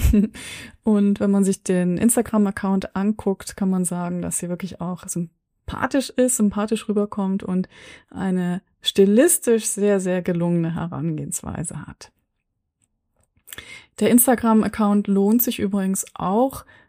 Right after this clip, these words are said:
von Eva Bramschüfer, wenn man gerne Bücher liest und mag. <laughs> Für mich ist das Buch in jedem Fall lesenswert gewesen und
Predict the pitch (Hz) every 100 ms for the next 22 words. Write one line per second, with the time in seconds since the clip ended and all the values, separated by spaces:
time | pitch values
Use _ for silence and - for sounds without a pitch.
0 | _ - - 220 220 214 208 - - 196
1 | 208 - 202 - 196 196 196 214 240 240
2 | 233 220 180 185 185 185 190 _ _ _
3 | 185 185 - 170 175 170 _ 165 170 165
4 | - 240 302 180 143 165 - - - -
5 | 208 220 - 240 - - - - - 254
6 | 294 339 330 302 - 302 277 247 233 277
7 | 349 285 247 233 240 269 - 247 247 247
8 | 233 233 226 220 208 - 214 214 -